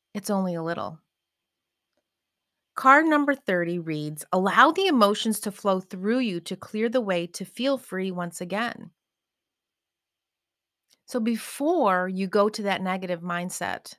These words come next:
before you place judgment on yourself, ask yourself,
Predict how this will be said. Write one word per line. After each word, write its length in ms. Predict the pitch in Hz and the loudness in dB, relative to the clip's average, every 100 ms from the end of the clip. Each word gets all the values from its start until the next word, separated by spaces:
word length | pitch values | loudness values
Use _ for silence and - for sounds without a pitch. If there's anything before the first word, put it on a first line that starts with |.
| _ | _
before 540 | 214 196 - - 254 302 | -8 -6 -10 -2 2 2
you 120 | 320 | 2
place 300 | 302 226 220 | 2 0 0
judgment 380 | 202 196 196 - | -4 -4 -4 -6
on 140 | 185 | -6
yourself, 760 | 175 175 - 311 190 175 - _ _ _ _ _ _ _ _ _ | -6 -8 -2 2 2 2 -6 _ _ _ _ _ _ _ _ _
ask 280 | 220 285 - | 2 2 -2
yourself, 540 | 339 - 180 156 165 | -8 -4 -4 -4 -8